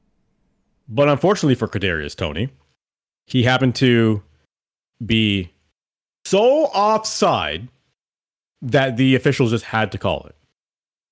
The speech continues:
And <laughs>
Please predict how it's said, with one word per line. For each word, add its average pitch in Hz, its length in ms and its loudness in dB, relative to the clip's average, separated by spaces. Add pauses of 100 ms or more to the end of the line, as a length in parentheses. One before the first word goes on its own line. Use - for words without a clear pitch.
(760)
And 107 520 -2 (1300)
<laughs> - 220 -14